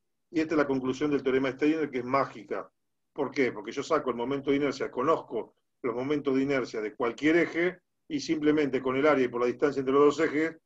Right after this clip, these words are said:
tengo el momento para cualquier eje paralelo. Y esto es clave porque en realidad en la práctica es muy importante, ¿eh? En el cálculo estructural ya van a ver de qué se trata.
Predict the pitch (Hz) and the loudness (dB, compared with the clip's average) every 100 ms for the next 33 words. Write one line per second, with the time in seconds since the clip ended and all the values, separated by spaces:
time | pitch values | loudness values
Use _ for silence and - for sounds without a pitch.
0 | _ _ - 143 139 131 131 139 143 127 | _ _ -2 0 2 0 0 0 2 2
1 | 123 120 120 127 127 123 127 113 113 110 | 2 2 0 -2 -2 -2 2 2 2 0
2 | 101 92 _ _ 131 131 - 139 139 147 | -4 -8 _ _ -6 -6 0 6 6 6
3 | 127 104 113 131 117 113 113 123 127 120 | 2 -6 -8 -8 -6 -4 0 2 2 2
4 | 117 127 120 123 135 131 135 _ - _ | 0 0 -2 0 0 0 -4 _ -20 _
5 | 147 107 139 143 139 131 113 110 123 127 | -12 -8 0 2 2 0 -4 -2 0 -2
6 | 123 131 135 _ _ _ 147 160 127 107 | -2 -4 -4 _ _ _ -6 -4 -8 -2
7 | 123 117 117 - 104 120 113 113 120 113 | -2 -2 -4 -6 -4 0 0 2 0 2
8 | 117 113 107 113 101 123 120 113 101 | 0 -2 -6 -8 -4 -2 0 -2 -2